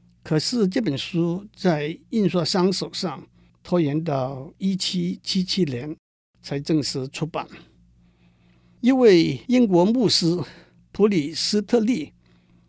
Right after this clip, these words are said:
在一七七四年发现了氧气，并且在一七七五年发表了论文，叙述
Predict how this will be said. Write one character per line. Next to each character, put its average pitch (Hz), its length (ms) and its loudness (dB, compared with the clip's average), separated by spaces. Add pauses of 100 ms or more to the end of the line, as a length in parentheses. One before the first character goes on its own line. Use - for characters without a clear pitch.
(280)
在 151 420 -2
一 220 140 0
七 190 200 -2
七 208 200 -4
四 190 340 0
年 139 320 -8 (520)
发 147 180 -8
现 143 280 -4
了 131 360 -12
氧 135 260 -10
气， - 240 -6 (640)
并 190 140 2
且 139 120 0
在 139 300 -2
一 170 240 -4
七 190 160 -2
七 233 220 2
五 143 160 -2
年 143 360 -6 (240)
发 160 240 -2
表 151 140 -6
了 127 140 -4
论 165 260 4
文， 127 280 -2 (460)
叙 247 320 0
述 214 360 0